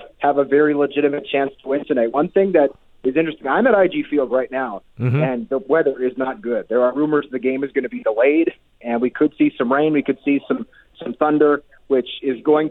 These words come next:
Speaker 1: to bring into play the line of scrimmage. So I'm very interested to see how both offensive and defensive lines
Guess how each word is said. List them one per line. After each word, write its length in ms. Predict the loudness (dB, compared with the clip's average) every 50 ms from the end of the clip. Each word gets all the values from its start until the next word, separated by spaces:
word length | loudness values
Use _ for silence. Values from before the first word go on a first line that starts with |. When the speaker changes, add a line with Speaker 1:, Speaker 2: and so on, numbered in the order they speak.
| -6 -8
Speaker 1:
to 80 | -8
bring 300 | -2 0 2 2 2 2
into 280 | 2 0 0 -2 -4 -6
play 400 | -8 -2 0 2 4 4 4 4
the 100 | 2 2
line 240 | 2 2 2 0 -2
of 80 | -4 -6
scrimmage. 380 | -6 -4 -2 -2 -2 -4 -8 -6 -6
So 60 | -4
I'm 140 | -4 -2 0
very 260 | 0 2 4 4 2
interested 280 | 2 0 -4 -14 -16
to 80 | -18 -16 -8 -4
see 120 | -4 -4 -2 -2
how 80 | -2 0
both 220 | 0 0 0 0 _ -4
offensive 560 | -2 -2 -2 -2 _ -4 -4 -4 -6 -8 -10
and 100 | -10 -10 -10
defensive 580 | -12 -12 -8 -4 -4 -4 -4 -6 -10 -10 -6
lines 380 | -4 -4 -4 -4 -6 -10 -12